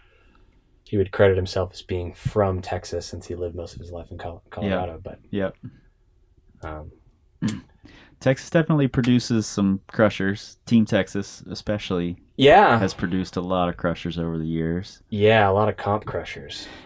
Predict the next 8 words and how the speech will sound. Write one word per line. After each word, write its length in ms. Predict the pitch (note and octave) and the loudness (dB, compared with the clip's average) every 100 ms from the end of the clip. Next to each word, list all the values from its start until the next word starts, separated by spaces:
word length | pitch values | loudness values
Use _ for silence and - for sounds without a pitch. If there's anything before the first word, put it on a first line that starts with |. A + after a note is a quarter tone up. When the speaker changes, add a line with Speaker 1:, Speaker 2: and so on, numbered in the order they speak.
| - | 2
Speaker 2:
And 120 | B2 | 6
it's, 240 | B2+ - - | 6 4 -4
it's 220 | D3+ - | -2 2
really 220 | F3 G#3 | 6 6
cool 240 | F3 C3+ C3 | 6 6 6
for 140 | B2 | 6
me. 500 | G#2 G#2 A2 A#2+ - - - - - | 8 8 8 6 4 -8 -20 -14 -2
Um, 540 | G#2 F#2+ F#2 F#2 F#2 | 2 4 4 2 -2